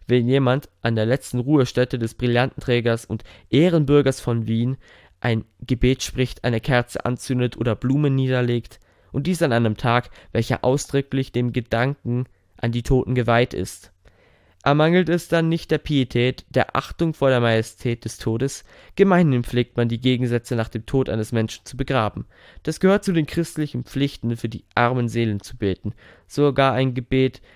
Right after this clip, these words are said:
am Grabe eines Verstorbenen ist also ein gutes Werk, ein Akt der christlichen Liebe. Umso sehr muss dies aber für einen tapferen Soldaten gelten, der während seines kurzen Erdendaseins ehrlich gelebt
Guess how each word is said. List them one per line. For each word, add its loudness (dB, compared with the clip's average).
am -4
Grabe 2
eines -2
Verstorbenen 0
ist -4
also 0
ein -2
gutes -10
Werk, 0
ein 0
Akt -4
der 2
christlichen -4
Liebe. -2
Umso 4
sehr 4
muss 0
dies -4
aber 0
für -6
einen -2
tapferen -4
Soldaten -2
gelten, -2
der 2
während 2
seines -2
kurzen -2
Erdendaseins 0
ehrlich 0
gelebt -4